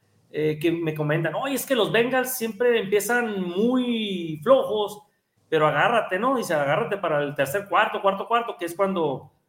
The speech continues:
cuando empieza a des-, a, a, a despuntar, ¿no? Lo que, lo que es, eh, los Bengals. Y sí es cierto, en el medio tiempo hicieron los ajustes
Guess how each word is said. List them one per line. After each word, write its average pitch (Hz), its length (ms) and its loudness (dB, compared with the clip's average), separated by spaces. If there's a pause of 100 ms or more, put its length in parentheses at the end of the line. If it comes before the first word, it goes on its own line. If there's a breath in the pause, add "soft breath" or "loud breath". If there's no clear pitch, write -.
(280)
cuando 151 260 2
empieza 156 300 0
a - 40 4
des-, - 260 -2
a, 139 180 -2
a, 131 360 -4
a 139 60 0
despuntar, 135 640 0
¿no? 190 160 2
Lo 160 140 2
que, 131 240 -2
lo 131 220 -4
que 131 260 -4
es, 139 160 -8
eh, 151 180 -2
los 127 160 -6
Bengals. 226 420 0
Y 180 80 -2
sí 262 160 -2
es 294 140 -4
cierto, 254 640 -4
en 160 220 -2
el 165 120 0
medio 262 280 0
tiempo 262 260 -4
hicieron 247 260 2
los 240 120 0
ajustes 220 580 -4